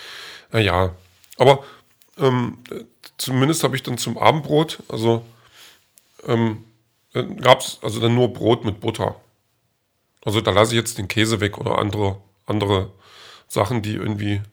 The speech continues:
noch auf den, also auf der Hüfte hopsen. Ähm, ob das was bringt, weiß ich noch nicht, aber, ah, was weiß ich. Ähm,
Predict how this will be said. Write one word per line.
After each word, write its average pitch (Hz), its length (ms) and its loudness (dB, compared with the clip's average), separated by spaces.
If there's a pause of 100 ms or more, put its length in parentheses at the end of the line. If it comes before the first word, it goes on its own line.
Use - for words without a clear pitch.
(160)
noch 107 220 -4
auf 107 160 -4
den, 95 340 -4
also 101 220 -6
auf - 100 -8
der 117 120 -6
Hüfte 104 260 -2
hopsen. 104 320 -4 (640)
Ähm, 101 220 -4 (160)
ob 127 140 -4
das 113 140 0
was 107 120 -2
bringt, 120 300 0
weiß 120 220 4
ich 120 80 -4
noch 117 160 -6
nicht, 117 200 -4
aber, 104 360 -4 (800)
ah, 107 240 -2 (380)
was 113 180 -2
weiß - 240 -12
ich. - 260 -8 (560)
Ähm, 143 240 4